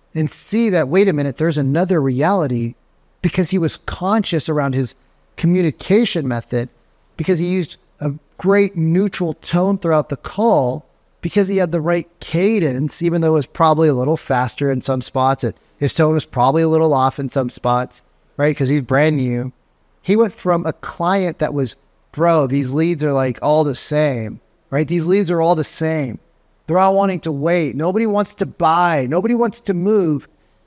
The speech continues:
to he's got a sit down appointment with the buyer and seller. Now, is that everybody? Yeah, it is everybody.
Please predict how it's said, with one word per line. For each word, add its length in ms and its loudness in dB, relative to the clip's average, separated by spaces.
to 80 -2
he's 200 0
got 140 2
a 60 0
sit 400 -2
down 320 -2
appointment 800 -2
with 560 2
the 80 -2
buyer 280 0
and 120 -2
seller. 420 -4
Now, 280 0
is 140 0
that 320 2
everybody? 800 0
Yeah, 420 0
it 100 0
is 180 2
everybody. 640 -4